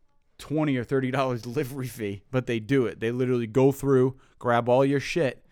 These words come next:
and then drop it at your house. You don't even have to go to the supermarket, which I think is awesome. There's a couple people, um, uh, like Becca's friends that have been really busy because of their jobs and they have kids now, they don't have time.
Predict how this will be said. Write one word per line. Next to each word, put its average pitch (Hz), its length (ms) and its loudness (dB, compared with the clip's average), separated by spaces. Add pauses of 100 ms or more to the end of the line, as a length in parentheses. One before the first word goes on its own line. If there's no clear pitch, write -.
(200)
and 120 140 -2
then 123 100 -2
drop 117 300 0
it 117 60 -2
at 107 100 -4
your 104 120 -8
house. 101 340 -6
You 117 160 -6
don't 120 120 -2
even 117 120 -2
have 110 120 -6
to 117 60 -8
go 113 100 -4
to 110 40 -4
the 107 80 -6
supermarket, 98 640 -10 (520)
which 139 180 2
I 170 80 6
think 185 160 2
is 117 100 0
awesome. 135 380 2
There's 113 160 -4
a 123 40 -6
couple 143 240 -2
people, 120 540 -4 (380)
um, 113 440 -2 (180)
uh, 117 180 -6
like 107 200 -4 (140)
Becca's 123 420 -2
friends 117 300 -6
that 113 100 -4
have 110 100 -8
been 110 140 -6
really 110 240 -4
busy 113 320 -4
because 110 280 -6
of 110 60 -6
their 101 120 -4
jobs 110 480 2
and 104 140 -6
they 104 60 -2
have 98 120 -6
kids 113 240 -4
now, 113 180 -2
they 110 80 -4
don't 107 100 -4
have 101 120 -8
time. 117 380 -4